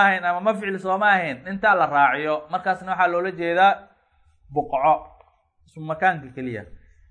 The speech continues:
Mafaazatun waa meel bahgooyo ah, wax ku nool aan la arag. Haddaba mafaaza xaggee laga keenay? Min alfawz baa laga keenay. Min alfawz. Meeshaas bahgooyada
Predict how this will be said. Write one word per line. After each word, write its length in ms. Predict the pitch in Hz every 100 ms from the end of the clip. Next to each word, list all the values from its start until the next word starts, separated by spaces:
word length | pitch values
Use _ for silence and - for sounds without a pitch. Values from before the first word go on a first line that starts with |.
| -
Mafaazatun 1200 | 170 190 - 208 233 240 226 233 226 233 233 226 - _ _ _ _ _ _ _ _ _ _ _
waa 200 | 151 165
meel 260 | 175 196 208
bahgooyo 560 | 185 175 151 160 175 208
ah, 200 | 175 123 117 - _ _ _ _ _ _ 240
wax 160 | 262 -
ku 80 | 220
nool 220 | 208 185
aan 180 | 175 156
la 80 | 135 127
arag. 200 | 135 131 - - - - - _ - - _ _ -
Haddaba 360 | 170 175 220 247
mafaaza 600 | 226 214 220 240 233 214
xaggee 320 | 208 196 226
laga 240 | 214 202 202
keenay? 360 | 202 190 190
Min 140 | 196 196
alfawz 600 | 202 196 262 269 208 170
baa 180 | 180 175
laga 220 | 160 160
keenay. 460 | 156 139 135 135 - - - - - _
Min 160 | 160 180
alfawz. 580 | 175 165 190 220 202 147 - _ _ _ _ _ _ _ _ _ - - - - - _ - - - _ _ _ _ _ _ -
Meeshaas 380 | 202 262 247 220
bahgooyada 680 | 226 220 214 226 254 269